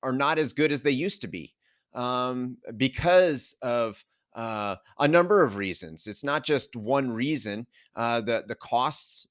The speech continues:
regulatory costs are, have gone up significantly because of the fraud that, that was being conducted. So it's more expensive to operate, uh, publicly held corporations. Uh, I, I, what I mentioned before,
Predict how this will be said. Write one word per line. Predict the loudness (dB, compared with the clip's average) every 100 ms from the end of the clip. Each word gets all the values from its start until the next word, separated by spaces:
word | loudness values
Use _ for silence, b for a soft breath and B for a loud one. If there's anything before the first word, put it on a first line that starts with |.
| -4
regulatory | -2 0 2 0 -2 -8 -6 -2 -2 -2
costs | -4 -4 -2 -2 -4 -6
are, | -6 -6
have | -4 -4 -2
gone | -2 -2
up | -4 -6
significantly | -8 -6 -4 -4 -2 -2 -2 -2 -2 -2
because | -4 -10 -2 2 2 0 -8 _ _ _
of | -2 0 0 -4 -8 -14
the | -8 -6
fraud | -6 -4 0 2 2 2 0 -2 -4
that, | -2 -2 _
that | -6 -4
was | -4 -6 -6
being | -6 -8
conducted. | -6 -8 -2 -2 -2 -2 -2 -4 b b
So | -4
it's | -4 -2
more | 0
expensive | 2 0 -4 -4 -2 0 2 2 0 -6
to | -4 -4 -4
operate, | -4 -2 0 2 0 -2 -14 _ _ -6
uh, | -4
publicly | -2 -2 -2 -2
held | 2 2 0
corporations. | 0 -2 0 0 0 -2 -4 -4 -6 -8 b b
Uh, | -4
I, | -2 0 -2 -2
I, | -6
what | -4 0 0
I |
mentioned | 0 -2 0 0
before, | -2 -2 0 4 6 6 4